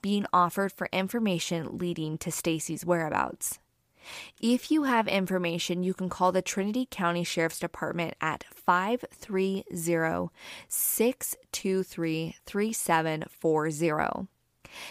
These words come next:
If you wish to stay anonymous, you can call the NorCal Alliance for the Missing at five three zero, three seven eight, four four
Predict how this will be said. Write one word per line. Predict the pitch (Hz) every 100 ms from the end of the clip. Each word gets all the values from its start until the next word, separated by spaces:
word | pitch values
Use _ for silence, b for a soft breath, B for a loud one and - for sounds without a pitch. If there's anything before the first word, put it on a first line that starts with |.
| B
If | 220 220
you | 226
wish | 202 190 -
to |
stay | 190 202 185
anonymous, | 175 165 165 165 175 196
you |
can | 185 175
call | - 175
the | 175
NorCal | 170 170 185 - 208 202 -
Alliance | 175 165 160 156 160
for | - 170
the | 170
Missing | 160 156 - 160 165
at | - 170
five | - - 175 196 240
three | - 208 214
zero, | 185 170 165 160 170
three | - 185 202
seven | 220 - 190 180 170
eight, | 151 156 156 - - _
four | 185 208 220
four | - 170 156 151